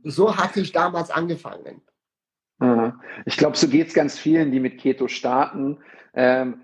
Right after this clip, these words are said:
Speaker 2: also Florence ist ja das beste Beispiel. Du bist auch ein Fan von ihren Rezepten. Ähm, sie hat bei mir die Ketone gesehen, hat sie skeptisch getrunken. Dann hat sie ketogene Ernährung recherchiert, hat nur
Speaker 1: Ja, ja.
Speaker 2: Fleischberge gesehen.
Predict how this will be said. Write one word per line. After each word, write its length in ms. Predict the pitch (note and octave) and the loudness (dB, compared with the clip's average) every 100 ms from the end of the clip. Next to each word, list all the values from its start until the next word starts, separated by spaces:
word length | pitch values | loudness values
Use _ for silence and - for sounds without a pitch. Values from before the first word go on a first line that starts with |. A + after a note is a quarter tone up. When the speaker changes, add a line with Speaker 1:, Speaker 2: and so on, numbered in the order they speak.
| _ | _
Speaker 2:
also 200 | B2 B2+ | -6 -4
Florence 440 | C3+ C3 D3 D3 | -4 0 2 0
ist 100 | D3+ | 0
ja 80 | C#3+ | -2
das 160 | C3 - | -2 -6
beste 280 | B2+ - | -8 -6
Beispiel. 380 | C3 A#2+ C#3 - | 0 2 2 -4
Du 120 | B2+ | -10
bist 180 | B2+ - | -12 -2
auch 160 | C3+ B2+ | 0 0
ein 80 | C3 | -4
Fan 300 | - C3+ C#3+ | -4 -4 -4
von 140 | B2+ | -6
ihren 180 | B2+ B2 | -4 -4
Rezepten. 720 | A#2 - D#3+ - _ C#3+ E3+ - _ _ _ | -6 0 0 0 _ -8 -8 -12 _ _ _
Ähm, 220 | B2+ B2 A#2 _ | -2 -2 -4 _
sie 140 | D3+ | -2
hat 60 | - | 2
bei 80 | |
mir 160 | C#3 D3 | 0 0
die 120 | C3 | -2
Ketone 440 | - E3+ D#3 F#3+ F3 | -6 0 2 4 4
gesehen, 340 | D#3+ D#3+ D3+ | 4 2 2
hat 140 | C#3+ | -4
sie 100 | - | -6
skeptisch 500 | C3+ - C#3 - B2+ | -4 -2 -2 -2 -8
getrunken. 760 | - - F3+ G3+ G3 F#3 F3 F3 _ _ _ | -8 -4 -4 -4 -6 -10 -10 -10 _ _ _
Dann 200 | - C#3 | 0 2
hat 140 | C#3 - | 0 -4
sie 120 | C#3 | -6
ketogene 420 | - C#3 B2+ B2+ | -4 -4 -2 -2
Ernährung 420 | B2+ C#3+ E3 F3+ | 0 0 0 0
recherchiert, 720 | D#3 D#3 D3+ - E3 D#3 - | -2 -6 -6 -4 -2 -2 -4
hat 120 | C#3 | -6
nur 100 | D#3+ | 0
Speaker 1:
Ja, 40 | D#3+ | 0
ja. 40 | |
Speaker 2:
Fleischberge 760 | - C3+ D3 - D3 D3 D3+ C#3 | 2 0 0 0 0 0 0 -6
gesehen. 420 | C3+ C#3+ E3 | -8 -6 -6